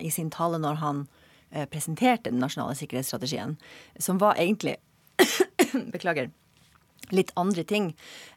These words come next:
Eh, og en av de mest interessante tingene, og det er jo bestandig den mest interessante tingen med Trump og sikkerhetspolitikk, er at han har, eh, en måte å snakke om Russland på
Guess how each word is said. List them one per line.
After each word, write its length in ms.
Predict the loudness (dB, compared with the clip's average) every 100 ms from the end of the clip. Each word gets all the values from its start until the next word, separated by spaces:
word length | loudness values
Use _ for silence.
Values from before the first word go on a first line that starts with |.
| 0
Eh, 360 | 4 6 4 2 2
og 240 | 4 4 2 -6 -2
en 140 | 2
av 80 | 2
de 320 | 2 2 0 -2 -4
mest 300 | 0 0 0
interessante 400 | -4 -4 0 0 0
tingene, 260 | 0 -2 -2
og 140 | -8 -6
det 140 | 0 2
er 60 | 0
jo 60 | -4 _
bestandig 480 | -12 0 2 2 -2
den 80 | -2 -2
mest 180 | -4 -8
interessante 380 | -8 -6 -6 -4
tingen 240 | -4 -4
med 120 | -6
Trump 160 | -6 -8
og 80 | -8
sikkerhetspolitikk, 680 | -6 -8 -10 -8 -6 -6 -6
er 160 | -4 0
at 240 | 0 -4 -14 _ _ _ _ _ _ _ _ -18 -2
han 100 | 0
har, 320 | 4 4 4
eh, 280 | 0 -2 -2 -2
en 160 | -2
måte 320 | 0 -2 -2
å 60 | -4
snakke 260 | -4 -4 -4
om 80 |
Russland 400 | -2 -2 -2 -4
på 140 | -2